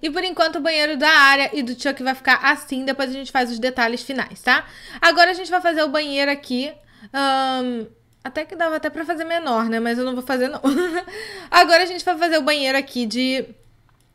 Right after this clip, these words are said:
Da, das crianças, o banheiro de visita e tudo. Vou colocar essa daqui. Ah, eu não coloquei, sabe o quê? Um chuveiro.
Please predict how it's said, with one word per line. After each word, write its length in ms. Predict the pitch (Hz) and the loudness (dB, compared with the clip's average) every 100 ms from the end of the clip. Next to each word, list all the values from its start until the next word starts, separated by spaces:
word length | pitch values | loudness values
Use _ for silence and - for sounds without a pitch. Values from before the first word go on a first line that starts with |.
| - - - | -18 -16 -4
Da, 440 | 220 233 226 190 | 4 4 4 4
das 180 | 240 240 | 0 0
crianças, 600 | 311 285 269 285 247 220 | -2 0 2 0 -2 -6
o 40 | |
banheiro 300 | 220 233 226 | -4 -2 0
de 100 | 220 | -2
visita 380 | 220 247 220 226 | -2 -2 -2 -8
e 40 | 247 | -6
tudo. 240 | 208 175 | -6 -6
Vou 80 | 202 | -6
colocar 560 | 262 262 262 240 - - - - 214 | -4 -4 0 0 0 -6 -20 -20 -12
essa 300 | - 262 277 | 0 0 2
daqui. 220 | 320 - - | -6 -6 -6
Ah, 300 | 262 285 302 | -4 -2 -2
eu 80 | |
não 100 | 277 | -4
coloquei, 340 | 262 254 254 262 | -6 -6 -4 -6
sabe 200 | 262 220 | -6 -8
o 40 | |
quê? 240 | 226 302 392 | -6 -4 -4
Um 120 | 330 | -6
chuveiro. 920 | - 302 214 214 233 269 214 185 | -10 -10 -4 -2 0 -2 -4 -6